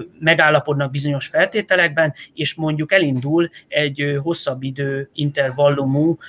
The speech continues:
ö, felmondási idő. Ugye, ö, vannak ezzel kapcsolatban is pszichológiában különböző grafikonok, hogy, ö, hogy alakul a munkavállal-, a jövőbeni munkavállalónak a, az érzelmi szintje,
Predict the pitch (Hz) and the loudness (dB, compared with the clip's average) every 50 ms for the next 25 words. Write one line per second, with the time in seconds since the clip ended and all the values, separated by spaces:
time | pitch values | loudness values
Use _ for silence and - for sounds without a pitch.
0 | - - - 143 139 139 135 131 - 175 160 151 135 131 127 123 135 123 123 - | -12 -4 0 2 2 2 2 0 2 2 2 4 2 0 -2 -2 -4 -4 -4 -4
1 | - - 135 127 120 127 123 120 - _ _ _ _ - 180 - _ - 185 156 | -4 -4 -6 -8 -8 -10 -18 -20 -20 _ _ _ _ -20 -20 -20 _ -4 -2 2
2 | 156 180 170 175 185 180 - 185 185 170 170 170 170 165 165 160 151 175 208 214 | 4 4 6 6 4 2 2 0 0 0 2 2 0 0 -2 -2 0 2 2 2
3 | 269 254 - - 175 160 156 143 - 156 151 - 160 151 143 143 139 143 _ - | 2 -2 -4 -6 -6 -6 -6 -4 -6 -6 -6 -6 -10 -8 -8 -8 -10 -10 _ -8
4 | - 180 170 160 156 156 147 147 147 147 139 135 139 135 147 143 143 147 - - | -4 -2 -2 0 0 -2 -4 -4 -6 -8 -8 -8 -6 -4 -4 -4 -4 -4 -4 -2
5 | 170 165 156 147 143 143 135 - 135 127 123 151 180 - - - - 143 147 165 | 0 0 2 2 0 -2 -2 -4 -4 -2 0 0 0 0 -4 -10 -6 -2 0 2
6 | 175 190 185 - - - - _ _ - - 151 151 151 147 147 147 156 151 151 | 0 0 -2 -4 -16 -20 -20 _ _ -6 -2 0 2 2 2 2 0 0 2 2
7 | 151 147 151 190 180 175 143 139 139 135 - - 160 165 180 175 175 - - - | 2 2 2 2 2 2 2 2 0 -4 -4 0 4 4 4 4 2 -2 -14 -14
8 | - - 147 156 160 160 - 147 139 143 139 139 143 143 143 143 139 - 147 151 | -6 -2 2 2 2 4 4 2 2 2 2 0 2 2 2 2 2 2 2 2
9 | 165 160 156 135 143 135 135 135 143 147 156 - 143 135 139 143 151 156 160 165 | 2 2 0 0 0 0 0 0 0 0 -2 -2 -4 -2 0 0 2 2 2 2
10 | 170 175 180 185 185 - - - - - - 143 139 135 139 143 - 147 143 147 | 2 2 2 2 0 -2 -12 -20 -10 -2 0 2 4 4 4 4 4 2 2 2
11 | 165 170 160 143 156 147 139 131 123 - - 180 185 180 - 175 160 156 | 2 2 4 4 4 2 2 0 -2 0 0 0 0 2 2 2 2 2